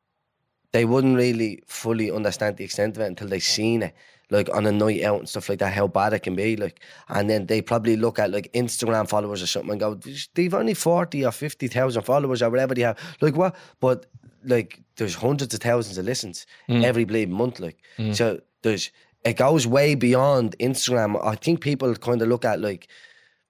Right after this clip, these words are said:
Speaker 1: like,
Speaker 2: You
Speaker 1: let's
Speaker 2: don't ha-
Speaker 1: say, I think people base it off nowadays, it's, like, based off followers and stuff like that, and, like,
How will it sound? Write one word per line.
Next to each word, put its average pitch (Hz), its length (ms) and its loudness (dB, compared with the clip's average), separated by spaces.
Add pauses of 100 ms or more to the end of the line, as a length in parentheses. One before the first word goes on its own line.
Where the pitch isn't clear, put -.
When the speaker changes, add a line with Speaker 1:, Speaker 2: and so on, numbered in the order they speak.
(520)
Speaker 1:
like, 92 480 -4
Speaker 2:
You 123 100 4
Speaker 1:
let's 156 60 4
Speaker 2:
don't 190 100 4
ha- 165 80 4
Speaker 1:
say, 95 160 -6 (500)
I 127 80 0
think 180 200 2
people 180 180 2
base 156 400 2
it 147 80 4
off 127 500 2
nowadays, 127 600 4
it's, 104 80 -2
like, 110 120 -2
based 127 300 2
off 113 220 2
followers 120 500 2
and 101 80 -6
stuff - 240 -4
like 113 140 2
that, 104 180 0
and, 107 100 0
like, 101 220 0